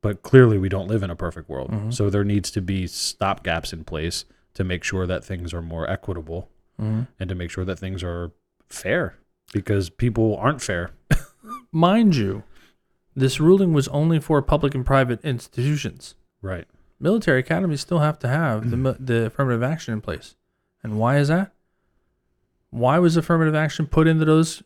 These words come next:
Speaker 2: academies in the first place? Because back in Vietnam, the, <laughs> the officers
Speaker 1: Mm-hmm.
Speaker 2: were, like, ninety-five percent white people.
Speaker 1: Sure.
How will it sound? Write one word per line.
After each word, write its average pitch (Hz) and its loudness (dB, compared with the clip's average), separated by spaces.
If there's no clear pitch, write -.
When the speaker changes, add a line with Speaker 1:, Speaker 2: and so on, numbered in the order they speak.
Speaker 2:
academies 151 4
in 131 0
the 117 0
first 123 0
place? 190 2
Because 123 2
back 127 0
in 160 2
Vietnam, 156 2
the, 120 0
<laughs> - -4
the 127 0
officers 120 -2
Speaker 1:
Mm-hmm. 98 -8
Speaker 2:
were, 131 4
like, 123 2
ninety-five 127 2
percent 127 -2
white 113 -2
people. - -8
Speaker 1:
Sure. 110 0